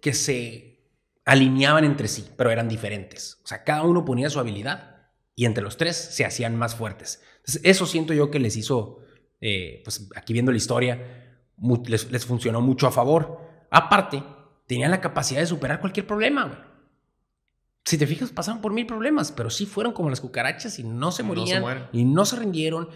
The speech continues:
Speaker 1: y tomaron acción ante lo que sea. Y yo creo que eso también fue una parte clave del éxito de Airbnb.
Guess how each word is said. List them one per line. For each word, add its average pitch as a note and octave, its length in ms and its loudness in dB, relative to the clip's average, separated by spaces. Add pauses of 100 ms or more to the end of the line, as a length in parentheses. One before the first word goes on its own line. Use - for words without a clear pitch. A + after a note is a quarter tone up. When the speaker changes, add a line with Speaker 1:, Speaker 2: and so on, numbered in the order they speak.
(180)
Speaker 1:
y C3 100 -2
tomaron D3 340 0
acción C#3 320 -6
ante D3 220 -6
lo A2+ 160 -6
que A2 80 -8
sea. - 340 -4 (220)
Y B2 100 -2
yo C3+ 80 6
creo D3+ 160 0
que D3+ 80 2
eso C3+ 160 0
también A#2 300 -4
fue A#2+ 100 -2
una A#2 220 -4
parte A2+ 420 -4 (520)
clave A#2+ 360 8 (220)
del G2+ 140 -4
éxito G#2+ 280 -6
de G#2 60 -4
Airbnb. A#2 540 0